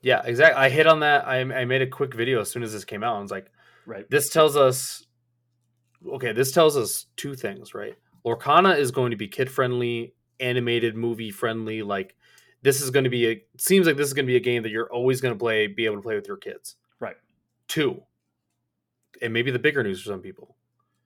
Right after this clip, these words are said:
Speaker 1: the door for Star Wars
Speaker 2: Yeah, is wide open.
Speaker 1: is wide open.
Speaker 2: Yeah.
Speaker 1: 'Cause Star Wars, obviously, also owned by
Speaker 2: Disney.
Speaker 1: Disney.
Speaker 2: Yeah. We're
Speaker 1: And,
Speaker 2: there.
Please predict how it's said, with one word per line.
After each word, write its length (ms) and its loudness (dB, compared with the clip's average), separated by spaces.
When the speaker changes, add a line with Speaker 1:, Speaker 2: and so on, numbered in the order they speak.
Speaker 1:
the 80 -4
door 260 6
for 120 -4
Star 400 4
Wars 520 -12
Speaker 2:
Yeah, 220 -6
is 140 -14
wide 240 -4
open. 280 -16
Speaker 1:
is 160 0
wide 340 4
open. 340 -6
Speaker 2:
Yeah. 180 -16
Speaker 1:
'Cause 180 2
Star 200 8
Wars, 300 2
obviously, 460 2
also 400 0
owned 400 -4
by 480 -2
Speaker 2:
Disney. 380 -14
Speaker 1:
Disney. 420 -10
Speaker 2:
Yeah. 180 -12
We're 100 2
Speaker 1:
And, 80 4
Speaker 2:
there. 220 -2